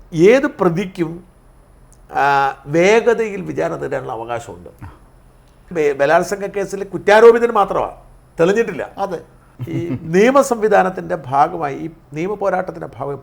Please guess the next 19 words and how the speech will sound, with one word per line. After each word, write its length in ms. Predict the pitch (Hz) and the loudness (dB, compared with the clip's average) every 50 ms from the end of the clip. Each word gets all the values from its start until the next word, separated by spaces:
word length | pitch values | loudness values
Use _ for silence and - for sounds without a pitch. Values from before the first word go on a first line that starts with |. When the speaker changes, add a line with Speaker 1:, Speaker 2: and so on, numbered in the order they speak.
| - 131 | -10 -10
Speaker 1:
പോവാതിരിക്കുന്നത്, 680 | 120 139 156 143 135 131 123 117 123 117 113 110 117 - - | -8 -8 -6 -8 -8 -8 -10 -12 -12 -14 -16 -16 -18 -16 -14
പോയാൽ 280 | - - 156 170 165 - - | -12 -10 -8 -10 -10 -10 -10
പോയി, 180 | 110 113 104 82 - _ _ _ _ _ - - _ - _ _ _ - - | -12 -12 -12 -12 -16 _ _ _ _ _ -20 -20 _ -20 _ _ _ -20 -20
ഭയങ്കര 580 | 113 - - - - _ - - 190 185 185 180 - 160 | -20 -20 -20 -20 -20 _ -8 -6 -4 -2 -4 -4 -4 -2
ചെലവാണ്, 380 | 147 156 165 151 123 107 - - - _ _ - - - _ _ _ _ - _ _ - _ _ _ - 113 | 0 2 2 2 0 -4 -6 -12 -20 _ _ -20 -20 -20 _ _ _ _ -20 _ _ -20 _ _ _ -10 -6
മെനക്കേടാണ്, 640 | 127 143 160 180 180 180 202 190 160 139 104 - - - - - - _ _ _ - 127 | -4 -2 0 0 0 2 2 4 4 4 2 0 -4 -14 -20 -20 -20 _ _ _ -4 -2
ജീവിതത്തിലൊന്നും 380 | 156 180 180 185 170 170 156 143 | 0 0 0 -2 -6 -8 -6 -6
ചെയ്യാൻ 140 | 151 165 151 | -4 -4 -4
പറ്റത്തില്ല. 300 | 147 120 117 117 107 113 | -6 -8 -8 -10 -8 -8
Speaker 2:
അതെ, 80 | - - | -4 -4
അതെ. 60 | - | -2
Speaker 1:
നാലും 180 | 135 160 170 165 156 | -2 -2 -2 -4 -6
അഞ്ചും 300 | 156 156 160 156 175 165 147 | -6 -6 -8 -6 -6 -6 -4
കൊല്ലം 180 | 143 139 131 135 | -2 -2 -2 -2
ഇപ്പം, 140 | 139 143 139 139 143 - - - _ - _ _ _ _ - - 139 | -4 -8 -10 -10 -14 -20 -20 -20 _ -20 _ _ _ _ -18 -16 -12
ഇപ്പം 160 | 135 143 139 139 | -10 -8 -6 -4
കഴിഞ്ഞ 180 | 135 131 139 135 | -4 -4 -4 -6
ദിവസം 220 | 135 117 131 135 135 135 - - 139 | -6 -6 -8 -12 -14 -14 -14 -12 -10
എൻ്റെ 200 | 135 131 139 | -6 -4 -2